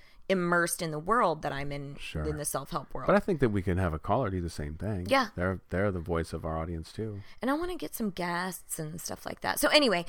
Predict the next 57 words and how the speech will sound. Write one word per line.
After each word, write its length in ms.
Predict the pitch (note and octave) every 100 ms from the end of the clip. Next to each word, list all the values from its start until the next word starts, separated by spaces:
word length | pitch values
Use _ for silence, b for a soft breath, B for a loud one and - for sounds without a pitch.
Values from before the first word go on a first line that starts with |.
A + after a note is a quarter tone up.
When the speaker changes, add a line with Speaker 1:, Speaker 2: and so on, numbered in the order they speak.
| B
Speaker 1:
you 80 | G3+
Speaker 2:
Yeah. 60 | A3+
Speaker 1:
guys 180 | C4
can 140 | - A3
let 120 | F#3+
us 140 | F3+
know 160 | F#3 F3
what 220 | E3 D#3+
you'd 180 | E3+ D#3+
really 220 | D#3+ D#3+
like 180 | D#3 D3
to 100 | F3+
hear 600 | E3+ D3+ D3+ C#3+ A2+ -
or 160 | D#3+ D3
see 240 | - D#3+
for 140 | D#3+ D#3+
the 80 |
show. 340 | D#3+ D3 C3+ D3 B B B B B B B A3
And 260 | G#3 F#3+
while 180 | F#3 G#3+
you're 160 | A3+ G#3+
there, 320 | F3 F3 F3
please 320 | F3 F#3+ F#3+
be 100 | G#3+
sure 220 | G3+ F#3
to 100 | E3+
snag 420 | E3+ F3 E3 E3 E3+
your 200 | E3 D#3
Life 280 | D#3 F3
in 140 | F#3 E3
Love 220 | D#3 D#3+
digital 340 | D#3 E3 E3+
kit. 300 | E3+ G3 E3+
It's, 260 | E3 D#3 - -
it's 240 | E3+ - -
pretty 320 | - B3+ A#3+
comprehensive. 640 | G#3+ F3 F3+ F3 D#3+ E3
If 160 | E3+ -
you 80 | G3
enjoy 260 | F3+ E3+
the 80 | E3
content 440 | - E3 E3 E3 -
here, 220 | D#3 D#3+
you'll 280 | E3 D#3+ D3+
love 480 | D3 C#3+ D3+ D3
the 80 | D#3
stuff 240 | - D3+ -
that's 160 | -
packed 320 | - - -
in 80 | D3+
that 180 | C#3+ -
kit. 400 | - E3+ D#3+ - B B B B
Tons 200 | - G#3+
of 80 | G3
free 220 | - F#3+
stuff, 560 | F#3 - D#3+ D#3 D#3 -
and, 340 | D3 D3+ D#3